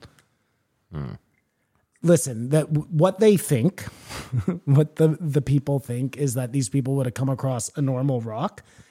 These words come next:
Speaker 2: given it some value, some, uh, religious value, whatever it was back then. Then they carved it to look like a, this is where you were going, Kamar. They carved it to look like a lion.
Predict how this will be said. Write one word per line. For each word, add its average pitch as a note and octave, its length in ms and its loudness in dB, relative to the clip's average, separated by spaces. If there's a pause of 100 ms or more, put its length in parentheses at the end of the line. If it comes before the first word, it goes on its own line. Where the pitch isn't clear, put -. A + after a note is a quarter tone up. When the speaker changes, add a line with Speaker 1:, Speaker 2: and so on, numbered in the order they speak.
(160)
Speaker 2:
given E3 240 4
it C3 180 2
some C#3+ 320 -4
value, B2 760 0
some, A2+ 580 -4 (2000)
uh, - 60 -16 (380)
religious C3+ 680 0
value, D3 400 2
whatever D3+ 540 4
it C#3 100 2
was C#3 340 0
back A2+ 320 -6
then. C3 340 -2
Then C#3+ 220 0
they C#3 140 0
carved C#3+ 500 0
it D3 280 0
to C#3+ 100 -2
look C3 300 -4
like B2+ 520 -4
a, A#2 720 -6 (840)
this C3 180 0
is C3+ 120 -6
where C#3+ 140 0
you C3+ 180 2
were C3 100 0
going, C#3+ 440 0
Kamar. D#3 480 -2
They B2+ 220 -4
carved B2+ 300 -4
it B2+ 120 -4
to C3 80 -4
look C3 140 -4
like B2+ 140 -4
a A#2+ 40 -4
lion. B2+ 540 -4